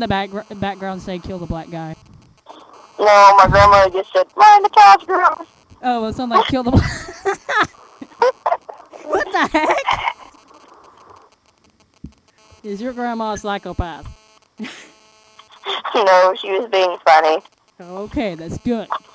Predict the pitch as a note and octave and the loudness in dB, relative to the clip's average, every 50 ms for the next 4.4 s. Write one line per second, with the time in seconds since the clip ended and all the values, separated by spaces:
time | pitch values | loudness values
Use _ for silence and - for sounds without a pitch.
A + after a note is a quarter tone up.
0 | _ _ _ _ _ _ - _ - C4+ D4+ E4 F#4+ - G4+ - - F4 D#4+ D4 | _ _ _ _ _ _ -20 _ -8 -6 -6 -6 -6 -6 -6 -6 -4 -4 -4 -4
1 | A#3+ A3+ A3 A3+ - D#4+ E4+ D#4+ D#4 D#4 D#4 C4+ C#4 - - C4+ B3 A#3+ - A3+ | -4 -4 -6 -6 -6 -4 -4 -4 -4 -4 -6 -6 -8 -8 -6 -4 -4 -4 -4 -6
2 | A3 G#3+ G3 - G#3+ E3+ D#3+ E3 D#3+ D#3+ - _ _ _ _ - _ _ - _ | -8 -8 -8 -8 -10 -12 -12 -12 -16 -16 -18 _ _ _ _ -20 _ _ -20 _
3 | _ _ _ _ - C#4 D#4 G4 E4+ D4+ C#4 C4+ B3+ C4 A#3+ A3+ G3+ G3+ G3 F#3+ | _ _ _ _ -16 -8 -2 0 2 2 2 0 -2 -4 -2 0 0 0 0 -2
4 | F#3 F3+ F3+ E3+ E3+ F#3 G3 - | -4 -4 -4 -6 -6 -6 -10 -12